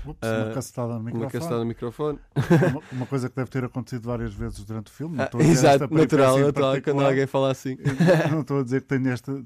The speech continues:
Speaker 1: tenha sido esta peripécia em particular, mas, enfim, deve, deve ter havido percalços, não?
Speaker 2: Ah, claro, claro. Fil-, filmar, filmar basicamente é só resolver problemas e, e é só resolver percalços e tentar ver, ok, como é que nós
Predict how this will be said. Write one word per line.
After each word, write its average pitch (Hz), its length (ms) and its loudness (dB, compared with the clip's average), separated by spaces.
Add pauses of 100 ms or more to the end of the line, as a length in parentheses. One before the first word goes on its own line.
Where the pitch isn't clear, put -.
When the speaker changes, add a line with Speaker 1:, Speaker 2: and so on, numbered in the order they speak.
Speaker 1:
tenha 120 200 -4
sido 123 180 -6
esta 120 200 -6
peripécia 117 480 -8
em 113 60 -6
particular, 139 500 -12
mas, 120 200 -12
enfim, 120 360 -10
deve, 104 220 -12 (120)
deve 117 260 -8
ter 123 180 -4
havido 131 220 -6
percalços, - 480 -12
não? 113 300 -8
Speaker 2:
Ah, 131 120 0
claro, 123 380 2
claro. 123 400 -2
Fil-, 139 220 -4
filmar, 139 400 0
filmar 151 440 0
basicamente 147 540 0
é 143 60 2
só 143 360 2 (300)
resolver 135 340 2
problemas 120 680 -2
e, 131 320 0
e 131 40 4
é 127 100 4
só 135 220 2
resolver 123 440 0
percalços - 560 -4
e 113 180 -4
tentar 120 320 -4
ver, 117 200 -2
ok, 120 200 -4
como 127 180 -2
é 127 40 -2
que 135 100 -8
nós 131 260 -4